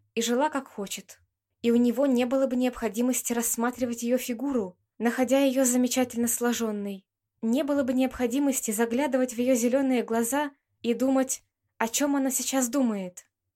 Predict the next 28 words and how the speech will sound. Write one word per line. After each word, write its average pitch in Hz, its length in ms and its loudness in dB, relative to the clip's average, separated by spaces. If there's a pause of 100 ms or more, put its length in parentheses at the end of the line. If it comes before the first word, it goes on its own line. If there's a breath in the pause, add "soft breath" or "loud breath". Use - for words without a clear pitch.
(340)
И 254 60 6
уж 247 120 2
совершенно 285 580 -2
необязательным 247 840 -2
для 214 140 -4
него 240 280 0
было 269 300 0
бы 247 100 -4
в - 80 -12
таком 269 360 -2
случае 247 760 -2
наводить 247 420 -2
справки 254 520 -4
о 247 200 2
её 233 220 4
погибших 247 580 -2
в 208 40 -8
горах 233 340 -2
родителях, 240 680 -4 (320)
без 226 220 0
конца 254 320 0
отвечать 277 440 -2
на 254 80 0
телефонные 254 600 0
звонки 233 520 -2
её 233 200 0
приятеля 240 500 0
Игоря 196 480 -4